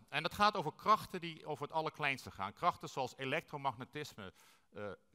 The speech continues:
kernkrachten die de kern bij elkaar houden. En daar hadden juist, eh, Gerard het Hoofd en zijn collega's, eh, een nieuwe theorie voor ontwikkeld. En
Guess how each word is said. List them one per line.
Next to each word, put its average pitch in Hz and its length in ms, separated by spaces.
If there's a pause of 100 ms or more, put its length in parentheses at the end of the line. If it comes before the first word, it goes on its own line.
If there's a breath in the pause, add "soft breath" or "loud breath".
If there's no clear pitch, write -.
kernkrachten 147 720
die 127 140
de 117 100
kern 160 340
bij 120 180
elkaar 113 360
houden. 82 320 (540 loud breath)
En 135 160
daar 170 200
hadden 156 240
juist, 139 360
eh, 120 140
Gerard 123 300
het 107 80
Hoofd 165 200
en 135 120
zijn 110 120
collega's, 147 580
eh, 113 260
een 113 220
nieuwe 139 320 (120)
theorie 113 360
voor 165 160
ontwikkeld. 127 500 (460 loud breath)
En 131 320